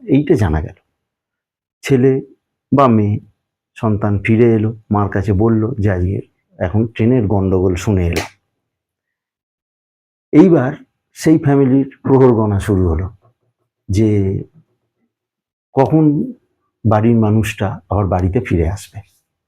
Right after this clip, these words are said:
বেশ কিছুক্ষণ পর, কি অনেকক্ষণ পর হঠাৎ ট্রেনের আওয়াজ পাওয়া গেল বা কোথাও থেকে খবর পাওয়া গেল ট্রেন চলছে।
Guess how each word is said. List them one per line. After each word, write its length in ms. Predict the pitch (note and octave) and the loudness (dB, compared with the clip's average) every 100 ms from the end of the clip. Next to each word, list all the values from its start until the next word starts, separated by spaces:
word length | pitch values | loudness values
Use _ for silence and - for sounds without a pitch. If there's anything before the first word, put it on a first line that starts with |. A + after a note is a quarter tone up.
| _ _ _ _ _ _ _ _ _ _ _ _ _ _ _ C#3 | _ _ _ _ _ _ _ _ _ _ _ _ _ _ _ 6
বেশ 260 | F#3+ G3 - | 6 6 0
কিছুক্ষণ 460 | E3 D#3+ - D#3 | 0 0 0 2
পর, 320 | D3 C3 C3 B2+ - - - _ _ - | 2 0 0 -8 -20 -20 -20 _ _ 2
কি 100 | E3 | 4
অনেকক্ষণ 640 | C3+ D3 D#3 - D3 A#2+ | 6 4 2 0 0 2
পর 280 | A2+ G#2 G#2 - _ _ _ _ _ _ _ | 0 -2 -6 -16 _ _ _ _ _ _ _
হঠাৎ 380 | A2+ A#2+ A2+ - _ _ - | -4 0 -2 -2 _ _ -4
ট্রেনের 320 | A2+ A#2+ A#2 | 0 2 2
আওয়াজ 280 | G#2 G#2+ - | 0 -2 -4
পাওয়া 220 | A2 G#2 | -2 -2
গেল 240 | G2 F#2+ - F#2+ | -2 -4 -6 -2
বা 200 | B2 E3+ | 0 0
কোথাও 300 | F3+ B2 A#2+ | 0 -2 -2
থেকে 220 | G#2+ G#2+ | 0 -2
খবর 300 | G2+ G#2 G2+ F#2 | 0 0 -2 0
পাওয়া 220 | F2+ F2+ | -2 -2
গেল 220 | F2 F2+ F#2+ - | -2 -4 -6 -8
ট্রেন 260 | - A2+ G#2 | 0 0 0
চলছে। 480 | - F#2 E2+ - | -2 -4 -4 -10